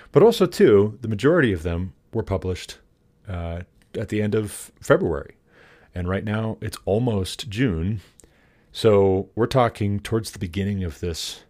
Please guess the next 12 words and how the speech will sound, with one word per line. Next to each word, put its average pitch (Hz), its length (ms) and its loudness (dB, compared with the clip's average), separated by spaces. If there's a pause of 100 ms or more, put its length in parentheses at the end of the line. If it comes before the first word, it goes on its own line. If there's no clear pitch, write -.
(320)
year, 98 460 -2 (120)
towards 80 200 -10
the 82 60 -10
beginning 82 380 -8
of, 76 300 -12 (540)
uh, 76 180 -10
this 80 280 -8 (460)
set 98 280 0
of - 340 -6 (120)
one 92 140 -4
hundred 80 240 -6
episodes. - 580 -14